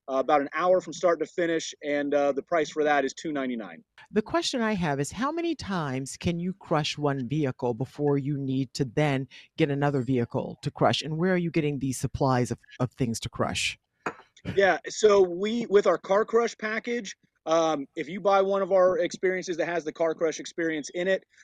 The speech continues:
Speaker 1: uh, you're gonna be the first one to crush that car, and you're gonna be the only one to crush that car. The way it works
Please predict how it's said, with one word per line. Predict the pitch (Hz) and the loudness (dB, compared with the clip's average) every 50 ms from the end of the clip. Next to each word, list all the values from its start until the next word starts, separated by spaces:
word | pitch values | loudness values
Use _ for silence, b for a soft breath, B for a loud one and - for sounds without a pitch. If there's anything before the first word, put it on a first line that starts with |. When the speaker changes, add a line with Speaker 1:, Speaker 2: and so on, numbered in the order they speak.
| b b 160 | b b 2
Speaker 1:
uh, | 156 147 143 | 4 4 4
you're | 143 160 196 | 6 4 4
gonna | 214 226 214 208 175 | 4 4 2 2 0
be | 151 147 185 190 | -2 -2 -4 -4
the | 170 156 | -4 -4
first | - - 190 196 196 - 202 | -4 0 0 0 0 0 -2
one | 202 190 | -2 -2
to | 180 - | -2 0
crush | - 190 185 180 - | 4 4 4 4 4
that | - 180 170 - - | 2 2 2 2 0
car, | 180 175 175 165 | 0 0 0 0
and | 160 | 0
you're | 165 165 | -2 -4
gonna | 170 170 160 | -4 -2 -2
be | 160 | 0
the | 147 151 | 2 2
only | 151 147 143 | 2 2 0
one | 135 123 113 | 0 -2 -4
to | 107 104 | -6 -6
crush | - 135 117 107 - | -2 -2 -2 -2 -2
that | - 107 104 - | -4 -8 -8 -6
car. | - 123 110 110 117 | -6 -4 -2 -2 -2
The | 123 | 0
way | 139 165 175 | 2 2 4
it | 175 165 | 2 2
works | 165 180 180 180 170 - | 2 2 2 2 0 -4